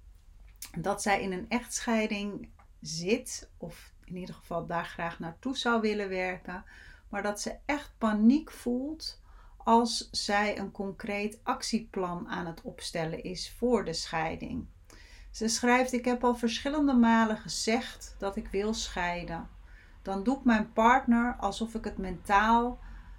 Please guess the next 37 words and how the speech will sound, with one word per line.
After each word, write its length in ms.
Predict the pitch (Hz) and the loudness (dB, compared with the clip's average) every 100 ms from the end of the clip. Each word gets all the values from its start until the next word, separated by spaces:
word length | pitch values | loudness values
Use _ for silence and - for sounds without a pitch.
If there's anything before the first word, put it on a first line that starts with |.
| - - | -14 -8
alsof 340 | - 233 226 | -2 2 4
ik 140 | 233 | 4
mentaal 560 | 220 202 - 226 233 240 | 4 0 4 8 8 8
weer 180 | 226 226 | 8 6
door 180 | 214 214 | 4 2
een 120 | 208 | 4
moeilijke 400 | 226 233 226 - | 6 6 4 0
periode 680 | - 226 220 214 226 269 226 | 2 4 4 4 4 4 0
ga. 460 | - 175 165 170 - - - - - | -2 -4 -4 -6 -10 -20 -20 -16 -6
En 140 | 208 | -2
zegt 280 | - 254 254 | 0 0 2
hij 220 | 220 202 | 2 4
letterlijk: 640 | 233 262 269 254 277 - - - | 2 2 2 2 0 -4 -16 -2
'Morgen 460 | 208 262 330 311 | 6 6 6 2
gaat 280 | - 247 233 | 4 6 6
dit 220 | 233 226 | 6 6
weer 200 | 226 208 | 4 0
over 380 | - 185 185 175 | 2 0 -2 -6
zijn.' 480 | 156 165 170 175 175 - - - - - - - | -4 -4 -4 -8 -12 -16 -16 -16 -18 -20 -20 -10
Dan 220 | 202 226 | 4 8
besluit 580 | 220 - - 196 220 226 | 8 4 4 6 6 6
ik 340 | 233 226 226 - - | 6 6 2 -16 -10
om 180 | 202 208 | -8 -2
al 180 | 190 185 | -2 -2
zelf 400 | - 214 233 202 | 2 4 4 0
op 140 | - | -6
onderzoek 480 | 185 175 160 175 - | -6 -6 -8 -10 -4
uit 280 | 170 170 170 | -2 -2 -4
te 100 | 165 | -10
gaan 500 | 170 165 214 277 - - - - | -6 -4 -2 -2 -4 -18 -20 -10
van 220 | 214 214 | -2 2
wat 160 | 233 | 4
ik 140 | 233 226 | 2 2
wil 320 | 240 302 311 | 4 6 8
na 220 | 220 175 | 6 6
de 100 | 165 | 0
scheiding. 760 | 160 - 165 156 156 160 165 | -4 -4 -2 -2 -4 -6 -8